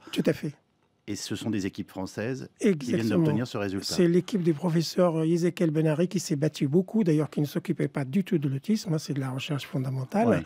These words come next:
Speaker 1: Et donc, euh, franchement, cette découverte, elle est française. Et ce qui m'attriste un peu, c'est qu'elle est financée par, sous le drapeau américain.
Speaker 2: Oui.
Speaker 1: C'est un peu dommage pour nous.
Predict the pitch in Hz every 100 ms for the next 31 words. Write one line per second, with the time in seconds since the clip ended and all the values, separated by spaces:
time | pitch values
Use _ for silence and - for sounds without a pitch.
0 | - - - - 160 160 185 202 170 190
1 | 214 220 226 208 202 156 180 185 170 160
2 | - - 180 151 - - 240 196 - 160
3 | 196 190 147 147 - 180 180 180 226 196
4 | - 147 180 208 - 165 - 160 180 170
5 | 147 - 156 156 180 165 160 135 170 151
6 | 147 143 170 156 151 156 160 156 175 214
7 | 190 160 147 165 160 156 165 208 226 160
8 | - 156 156 190